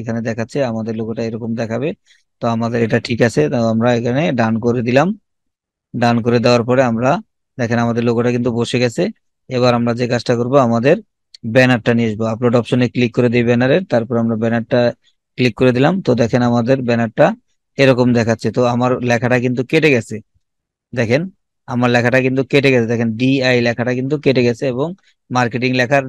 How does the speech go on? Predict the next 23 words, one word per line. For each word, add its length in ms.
জিটা 340
কিন্তু 240
কেটে 200
গেছে। 240
তো 40
যেহেতু 300
এটা 200
কেটে 240
গেছে 200
সেহেতু 240
আমরা 200
আবার 260
ক্যানভাতে 440
গিয়ে 140
এটাকে 240
এডিট 280
করে 120
ঠিক 180
করব। 180
তো 120
আমরা 200
আবার 180
ক্যানভাতে 360